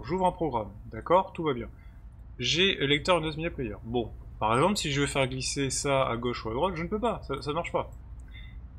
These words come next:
Là, je peux par exemple réduire, ça s'affichera dans la barre des tâches, normalement. Je sais plus comment on fait, bref. Euh, je crois que c'est une barre d'outils, et une barre d'outils qui s'appelle lecteur Windows Media. Voilà, ça je pouvais l'afficher sur la barre. C'était pas mal, on pouvait aussi le faire jusqu'à Windows seven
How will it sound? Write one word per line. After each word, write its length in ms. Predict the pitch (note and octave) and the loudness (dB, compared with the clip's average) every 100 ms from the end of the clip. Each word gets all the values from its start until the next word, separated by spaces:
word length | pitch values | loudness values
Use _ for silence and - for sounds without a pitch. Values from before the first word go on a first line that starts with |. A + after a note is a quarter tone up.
| - - | -8 0
Là, 140 | C#3+ | 2
je 80 | C#3+ | 2
peux 140 | C3+ | -2
par 160 | D3+ D3 | 2 2
exemple 180 | C#3+ B2+ | 2 -2
réduire, 400 | D3 D3+ D#3 C3+ | -2 0 -2 -2
ça 80 | |
s'affichera 500 | B2 A#2+ A#2+ - - | -6 -6 -6 -6 -4
dans 120 | A#2+ A2+ | -4 -2
la 80 | |
barre 160 | G#2+ A2 | -4 -4
des 100 | A2+ | -6
tâches, 340 | - E3 - | -4 -4 -4
normalement. 460 | B2 A2 A2 C3 F3 - - - - - - - - - - - - - - | -6 -6 -6 -6 -8 -12 -14 -14 -14 -14 -14 -14 -14 -14 -14 -14 -14 -16 -12
Je 80 | - | -10
sais 40 | |
plus 80 | - | -8
comment 220 | - G#2+ | -8 -10
on 40 | G2+ | -6
fait, 160 | D3 | -2
bref. 240 | C#3 D3 - - - - - - C#3 | 0 0 -4 -14 -14 -14 -14 -12 -6
Euh, 240 | B2 A#2+ | -4 -2
je 60 | A#2 | -4
crois 120 | D3+ | -4
que 60 | - | -4
c'est 100 | B2+ | -2
une 80 | |
barre 140 | B2 A#2+ | 0 0
d'outils, 560 | B2 A2+ - D3+ D#3+ | -2 -6 -6 -4 -2
et 160 | D3 A#2+ | 0 0
une 100 | A#2+ | 0
barre 120 | A#2+ | -2
d'outils 140 | A#2 D3+ | -4 -8
qui 80 | |
s'appelle 240 | C3 B2+ C3+ | -8 -4 -4
lecteur 220 | B2+ D3 | -2 -4
Windows 220 | C3 C3 | -4 -4
Media. 320 | B2+ B2+ A#2 G#2 | -4 -4 -6 -8
Voilà, 260 | A#2 G#2+ - - | -6 -6 -8 -10
ça 160 | - C#3 | -8 -8
je 80 | - | -8
pouvais 240 | - A#2+ | -2 0
l'afficher 280 | A2+ - - | 0 -6 -8
sur 120 | - | -6
la 140 | A2 | -4
barre. 260 | A2 D3 - - - - - - | -2 -4 -4 -14 -14 -14 -14 -10
C'était 260 | - B2 B2 | -8 -6 -4
pas 180 | D3 D#3 | 0 2
mal, 240 | D3+ A#2 | 2 0
on 60 | A#2 | -6
pouvait 220 | A#2+ A#2 | -4 -2
aussi 240 | A#2+ - | -2 -4
le 80 | C3 | -6
faire 180 | A#2+ D3 | -4 -2
jusqu'à 300 | C3 - A#2+ | -4 -6 -6
Windows 300 | A#2 A#2 B2 | -4 -4 -4
seven 480 | - B2 A#2+ C3+ | -4 -2 0 0